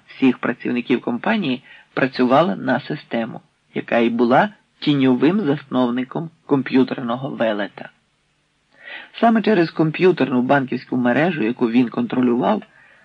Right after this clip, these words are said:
Пелішенко міг впливати на фінансовий ринок України.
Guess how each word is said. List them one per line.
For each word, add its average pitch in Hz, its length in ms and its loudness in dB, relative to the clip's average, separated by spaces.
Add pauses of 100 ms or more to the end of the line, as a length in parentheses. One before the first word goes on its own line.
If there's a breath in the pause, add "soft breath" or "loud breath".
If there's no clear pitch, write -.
(360 soft breath)
Пелішенко 220 500 4
міг 208 200 4
впливати 185 520 0
на 185 100 -4
фінансовий 160 720 -2
ринок 165 400 -8
України. 98 580 -10